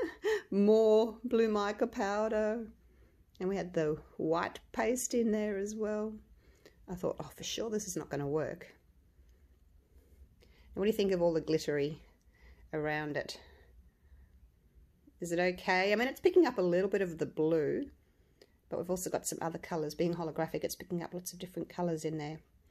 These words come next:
So what do you think of it? My flower's mainly in the centre, which looks <laughs> nice. I'm really happy with that. Wow.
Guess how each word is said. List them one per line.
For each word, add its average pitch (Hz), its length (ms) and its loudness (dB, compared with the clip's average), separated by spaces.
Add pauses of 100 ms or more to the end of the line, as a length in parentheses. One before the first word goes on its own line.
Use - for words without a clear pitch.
(320)
So - 120 0
what 427 80 6
do 480 60 8
you 453 80 8
think 453 240 8
of 415 120 10
it? 127 420 4 (1600)
My - 80 -14
flower's 196 800 -2 (600)
mainly 180 440 2
in 170 140 0
the 175 60 -2
centre, 226 420 2
which - 420 -2
looks 262 300 -2
<laughs> - 20 2
nice. 339 580 2 (760)
I'm 480 240 2
really 269 140 6
happy 214 220 0
with 262 220 2
that. 285 400 -4 (920)
Wow. 190 320 -6